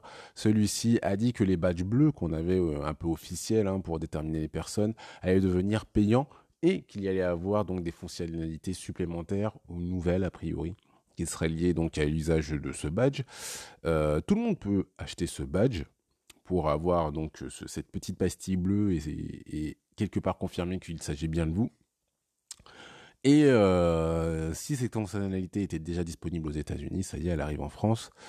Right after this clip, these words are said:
Et je m'en vais vous dire donc ce que Twitter Blue va pouvoir vous apporter. Donc déjà, vous allez avoir, vous allez obtenir le badge de vérification, donc la coche bleue, maintenant sur, euh, sur, euh, sur votre profil.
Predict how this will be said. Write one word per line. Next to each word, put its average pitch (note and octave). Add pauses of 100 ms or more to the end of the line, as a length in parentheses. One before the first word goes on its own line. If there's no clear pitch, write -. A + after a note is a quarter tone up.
(220)
Et F2
je D#2+
m'en D#2+
vais A#2
vous F2+
dire A#2
donc B2 (440)
ce -
que G#2
Twitter E2+
Blue F#2+ (340)
va A#2+
pouvoir G#2+
vous G#2+
apporter. - (1000)
Donc F2
déjà, G#2+
vous A2
allez G2+
avoir, A2+
vous F#2+
allez F2
obtenir G#2+
le F#2
badge G2
de F2+
vérification, D#2+
donc E2+
la D2
coche -
bleue, F#2 (260)
maintenant F2+
sur, D2+
euh, C#2+
sur, C#2
euh, B1+ (260)
sur E2
votre E2
profil. D3+